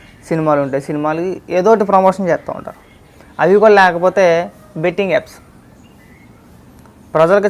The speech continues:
చాలా ప్రమాదకరం అవి బెట్టింగ్ యాప్స్ అన్నమాట. అంటే వీళ్ళకి వచ్చే డబ్బుల కోసం ప్రజలు ఎలా పోయినా పర్వాలా, జనం ఎలా పోయినా పర్వాలా,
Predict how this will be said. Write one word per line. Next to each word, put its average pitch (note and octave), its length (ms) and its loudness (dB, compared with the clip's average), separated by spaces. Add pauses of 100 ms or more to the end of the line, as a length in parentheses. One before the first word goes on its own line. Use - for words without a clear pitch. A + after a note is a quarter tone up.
(100)
చాలా E3 220 4
ప్రమాదకరం E3 640 -2
అవి - 180 -14 (560)
బెట్టింగ్ E3+ 320 -2
యాప్స్ E3 240 0
అన్నమాట. - 280 -12 (360)
అంటే G3+ 460 0 (180)
వీళ్ళకి E3 320 -2
వచ్చే E3+ 300 -2
డబ్బుల E3+ 380 0
కోసం E3+ 520 -4 (180)
ప్రజలు E3+ 280 2
ఎలా E3+ 160 6
పోయినా D#3+ 300 -2
పర్వాలా, C3 460 -6 (720)
జనం E3+ 260 -2
ఎలా F3 140 4
పోయినా E3 280 0
పర్వాలా, C#3+ 540 -4